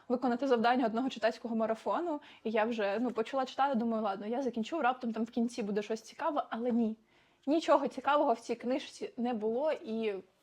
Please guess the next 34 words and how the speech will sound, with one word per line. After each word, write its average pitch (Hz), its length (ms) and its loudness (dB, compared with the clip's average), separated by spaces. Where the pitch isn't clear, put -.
це - 160 -6
таке 226 260 2
було 202 260 2
розчарування. 226 760 -2
Абсолютно 247 540 0
нудний 214 300 2
детектив, 214 540 -6
абсолютно. 226 560 0
В 214 40 -4
ньому 240 220 0
нічого 226 420 0
немає 214 380 -4
цікавого, 247 480 -2
і 233 120 -6
розв'язка 233 500 -2
ніяка, 247 420 0
і 233 180 -4
герої 233 360 0
ніякі, 233 420 -2
і 220 40 -4
навіть 226 300 -4
тих 226 200 -4
самих 220 380 -4
наших, 220 300 -4
типу, 226 200 -6
детективів, 269 720 -2
там, 220 220 -2
журналістів 226 720 -4
теж 254 280 8
взагалі 233 680 4
не 226 180 2
розкривають. 226 800 -2
Тут 240 160 -6
ні, 254 180 0